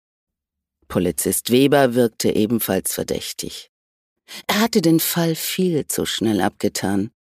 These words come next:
und Lena hatte berichtet, dass sie gesehen hatte, wie er mit Karl gesprochen hatte. Zusammen ergaben diese Hinweise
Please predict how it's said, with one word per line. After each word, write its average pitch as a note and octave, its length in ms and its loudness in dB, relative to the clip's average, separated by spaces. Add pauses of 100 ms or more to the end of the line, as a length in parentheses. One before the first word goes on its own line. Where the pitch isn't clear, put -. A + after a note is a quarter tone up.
(440)
und C3 220 4
Lena E3+ 440 6
hatte D3+ 260 -2
berichtet, B2 960 -4 (460)
dass F3+ 240 2
sie F3 140 -2
gesehen D3+ 600 2
hatte, - 320 -6 (800)
wie F#3+ 120 2
er F3+ 140 4
mit F3 300 0
Karl E3 480 -4
gesprochen D3+ 760 -4
hatte. - 340 -8 (1300)
Zusammen B2+ 600 4
ergaben B2+ 600 2 (120)
diese G3+ 380 -2
Hinweise D#3 880 2